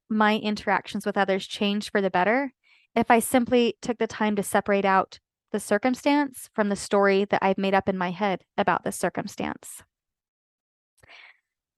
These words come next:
And the real magic happens when you're able to not only separate out the facts from the story, but also recognize that the story that you're telling yourself is one hundred percent optional.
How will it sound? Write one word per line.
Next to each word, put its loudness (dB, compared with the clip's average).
And 6
the 4
real 8
magic 6
happens -6
when 4
you're 2
able 6
to -2
not 8
only 6
separate 2
out 2
the 0
facts -2
from -4
the -4
story, -2
but 6
also 8
recognize 6
that 2
the 2
story 2
that -4
you're 2
telling -2
yourself -4
is -4
one 2
hundred -2
percent -2
optional. -2